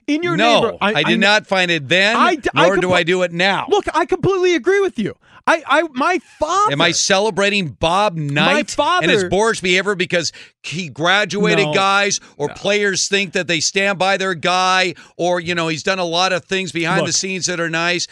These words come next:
Speaker 2: Does that somehow
Speaker 1: I'm not
Speaker 2: excuse his boorish behavior? No, it doesn't.
Speaker 1: Look, I'm not excusing that behavior or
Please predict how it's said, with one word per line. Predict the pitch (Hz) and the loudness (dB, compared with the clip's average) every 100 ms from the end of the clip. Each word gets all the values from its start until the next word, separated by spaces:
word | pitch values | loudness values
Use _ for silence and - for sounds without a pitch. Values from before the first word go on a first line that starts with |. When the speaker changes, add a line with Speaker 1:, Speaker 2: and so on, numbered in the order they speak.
| - - | -14 -8
Speaker 2:
Does | 156 | -2
that | 165 180 | 0 0
somehow | - 208 190 175 175 | 0 -2 -2 0 0
Speaker 1:
I'm | 175 220 | 0 0
not | 247 240 | 0 2
Speaker 2:
excuse | - - - 185 214 220 220 220 190 - - | 2 0 -2 -2 -2 -2 -2 -4 -4 -8 -14
his | - 180 147 | -4 -4 -4
boorish | 113 170 208 220 214 - - | -4 -2 0 2 0 -4 -6
behavior? | 156 185 175 196 208 190 208 214 202 - _ - | -6 -2 -2 0 -2 -2 -2 0 -4 -8 _ -12
No, | 131 175 190 190 190 196 | -4 0 4 4 2 -2
it | - 175 180 139 | -2 -2 -2 -2
doesn't. | 185 190 190 170 147 - - _ - | 0 0 0 -2 -6 -8 -18 _ -14
Speaker 1:
Look, | - 165 131 - | -4 -2 -2 -4
I'm | 170 190 233 | -2 -2 -2
not | 226 214 196 - | -2 -2 -4 -4
excusing | 160 - - - 175 190 160 156 147 | -8 -8 -14 -6 -4 -2 -2 -4 -4
that | 139 131 | -6 -6
behavior | 139 127 147 143 139 | -6 -4 -4 -4 -4
or | 175 202 208 160 170 | -2 0 0 -2 -6